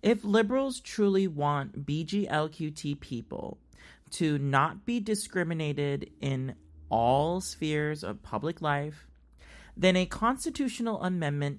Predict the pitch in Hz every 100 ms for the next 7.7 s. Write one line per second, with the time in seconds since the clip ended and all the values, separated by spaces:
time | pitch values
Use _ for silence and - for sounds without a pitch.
0 | - 202 196 - 220 220 208 - 180 147
1 | 202 165 165 185 202 196 165 - 50 50
2 | - - _ _ _ _ _ - _ _
3 | 190 202 214 214 254 269 240 214 185 147
4 | 175 165 165 - 143 143 147 151 123 92
5 | 95 170 - - - - - - 151 180
6 | 175 190 180 202 - 262 208 185 180 180
7 | - 123 127 123 127 131